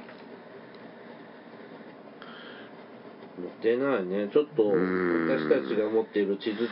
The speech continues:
Speaker 1: 帳では載ってませんが、えーっと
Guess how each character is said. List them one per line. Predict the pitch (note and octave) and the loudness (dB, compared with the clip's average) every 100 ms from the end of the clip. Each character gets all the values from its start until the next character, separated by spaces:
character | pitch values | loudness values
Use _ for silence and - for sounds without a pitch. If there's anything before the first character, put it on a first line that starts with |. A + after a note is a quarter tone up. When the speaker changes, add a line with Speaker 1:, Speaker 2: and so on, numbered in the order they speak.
| - | 6
Speaker 1:
帳 | A#2 | 6
で | A2+ A#2 | 6 4
は | G#2+ G2 - - - - G2 | 4 0 -2 -10 -12 -6 2
載 | A2 | 2
っ | |
て | - B2+ B2+ | 4 4 6
ま | A#2+ A2 | 4 4
せ | B2 A2+ | 4 4
ん | G#2 | 4
が、 | A2+ A#2+ A#2+ A#2 - - - - | 4 4 4 0 -8 -14 -12 2
え | A#2 A2+ G#2+ | 6 6 4
ー | |
っ | G#2 - | 0 0
と | G#2 G2+ F#2+ F#2 | 6 6 6 2